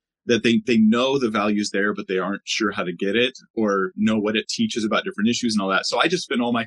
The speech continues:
time studying and researching and reading so that I can try to present thorough biblical teaching, like taking people deeper, you know, a layer deeper. I do topical stuff as well as verse by verse teaching. And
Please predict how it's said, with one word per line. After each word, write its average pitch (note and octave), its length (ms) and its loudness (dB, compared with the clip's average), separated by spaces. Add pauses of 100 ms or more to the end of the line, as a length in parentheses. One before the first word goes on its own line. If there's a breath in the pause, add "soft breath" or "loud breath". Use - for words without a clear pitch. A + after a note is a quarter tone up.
time G2+ 140 -6
studying A2+ 600 -2 (460 soft breath)
and G#2 120 2
researching A#2+ 580 0
and F#2+ 80 0
reading A#2 520 0
so - 180 -2
that G#2+ 140 0
I A#2+ 100 2
can C3 160 -4
try A#2+ 160 -4
to G#2+ 80 -4 (100)
present G2+ 480 -4 (760)
thorough C3 460 2 (140)
biblical A#2 360 0
teaching, G#2+ 420 -2
like E2+ 180 -2
taking C3+ 240 -2
people G#2+ 300 -2 (100)
deeper, G#2+ 400 2 (180 soft breath)
you - 100 2
know, A2 140 4
a G#2 80 2
layer A#2 220 4
deeper. G#2 440 -2 (160)
I G#2 120 0
do G#2 200 0
topical C3 320 -2
stuff - 300 -2
as A2 100 -4
well G2 120 0
as F#2 120 -4
verse G#2+ 200 -4
by G#2+ 100 -2
verse G#2+ 220 -4
teaching. G#2 400 -2 (420)
And A2+ 380 2